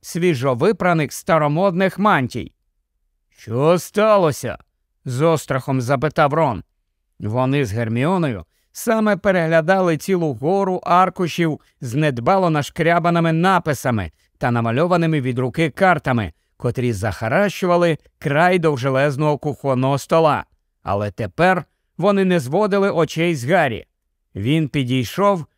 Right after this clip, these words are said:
і кинув на розкидані аркуші газету. Знайомий, гачконосий, чорноволосий чоловік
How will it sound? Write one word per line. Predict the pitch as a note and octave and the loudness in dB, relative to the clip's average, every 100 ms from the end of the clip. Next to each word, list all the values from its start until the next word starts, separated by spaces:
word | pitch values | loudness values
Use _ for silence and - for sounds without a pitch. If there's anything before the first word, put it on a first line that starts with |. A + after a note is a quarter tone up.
| _ _ - | _ _ -6
і | B2+ C3 | -2 -2
кинув | - G#3 A3 G#3 F3 | -2 -2 0 0 0
на | E3 | 0
розкидані | D#3+ - G3 F3 E3 D3+ - | 0 -2 -2 2 2 0 0
аркуші | F#3 F#3 F#3+ F#3 - F3 E3+ - _ - | 0 0 -2 -4 -2 0 0 -4 _ -16
газету. | E3 C#3+ D3+ C3+ E3+ C#3+ - F2+ _ _ _ _ _ | -4 0 0 2 2 2 -2 -12 _ _ _ _ _
Знайомий, | A#2 G#2 B2 C3+ C3+ C#3 E3+ E3 C3 G2+ | -8 -4 0 2 2 2 0 0 0 -2
гачконосий, | F2+ C3 D#3+ - F3+ F3 F3+ G3+ F#3 F3 C3+ F#2 | -2 2 0 0 -2 0 2 2 0 -2 -2 -4
чорноволосий | - F3+ F#3+ F3+ F#3+ F3+ F#3 F#3 G3 F#3 E3 D#3 | -4 0 0 0 0 2 2 4 2 0 0 -4
чоловік | B2+ D#3 C3+ C3+ C3 F3+ F3+ - | -2 -4 0 0 0 0 -2 -6